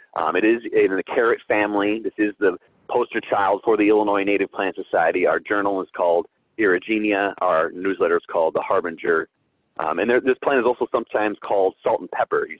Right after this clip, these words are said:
see the white petals and the purple stamens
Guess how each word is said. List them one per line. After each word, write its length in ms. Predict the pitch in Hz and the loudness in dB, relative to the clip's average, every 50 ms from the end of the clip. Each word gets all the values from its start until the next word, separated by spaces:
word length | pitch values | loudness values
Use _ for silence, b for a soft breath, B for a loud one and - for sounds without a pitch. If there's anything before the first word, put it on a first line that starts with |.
| _ _ | _ _
see 140 | 101 98 95 | -8 -4 0
the 220 | 87 85 82 - - _ _ _ _ _ | 2 2 2 2 0 _ _ _ _ _
white 440 | 87 98 98 104 110 110 113 - - - _ - | -2 2 2 4 4 2 0 -2 -6 -14 _ -2
petals 400 | - 131 120 120 120 117 120 117 - _ _ _ - | 0 2 4 4 4 4 2 0 -2 _ _ _ -10
and 340 | 90 90 87 85 85 82 87 | -8 -4 -4 -4 -2 0 0
the 80 | 85 - - | 0 0 0
purple 260 | - - - - 90 - | -2 -2 -2 -2 -4 -4
stamens 480 | _ - 110 110 110 95 80 78 - | _ -2 0 0 0 0 -2 -4 -6